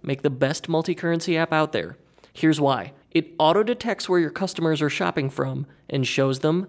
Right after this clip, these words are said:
their correct currency, so you don't lose them in the first second that they load the site. And of course, it also syncs real-time with currency databases too, so it's always up to date. But it has a few other neat tricks as well, such as rate padding. So if you set it to sync real-time rates,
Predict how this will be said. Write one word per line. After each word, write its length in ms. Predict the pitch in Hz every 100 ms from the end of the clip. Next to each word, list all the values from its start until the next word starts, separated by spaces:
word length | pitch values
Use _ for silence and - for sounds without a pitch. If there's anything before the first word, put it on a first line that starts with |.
| -
their 140 | 131
correct 500 | - 127 127 131 -
currency, 640 | - 208 196 180 - - - -
so 100 | -
you 60 | 196
don't 180 | 226
lose 320 | 202 196 226 202
them 140 | 208
in 80 | 196
the 40 |
first 300 | 185 190 185
second 300 | - 196 190
that 140 | 180 175
they 100 | 156
load 240 | 156 170
the 80 | 165
site. 360 | - 175 139 - _ -
And 80 |
of 80 | 156
course, 240 | - 202 185
it 160 | 151
also 320 | - 180 190 170
syncs 380 | - 147 127
real-time 460 | 139 147 131 135 131
with 120 | 131
currency 380 | - 139 131 131
databases 580 | 131 123 123 123 123 -
too, 300 | - 156 147
so 220 | - 156
it's 100 | 151
always 240 | 143 139
up 120 | 131 -
to 100 | 127
date. 320 | 120 69 _ _ _ - _
But 100 | 151
it 40 | 180
has 100 | 175
a 60 |
few 240 | 185 220 226
other 180 | 220
neat 240 | 160 151 147
tricks 400 | - 107 - -
as 140 | 135
well, 480 | 143 170 131 117 160
such 300 | - 160 147
as 140 | 180 -
rate 340 | - 190 190
padding. 420 | 156 113 - - - _
So 120 | -
if 80 | 143
you 80 | 143
set 200 | 190 170
it 100 | 151
to 80 | 156
sync 320 | - 151 139
real-time 420 | 139 131 135 131
rates, 360 | 165 156 143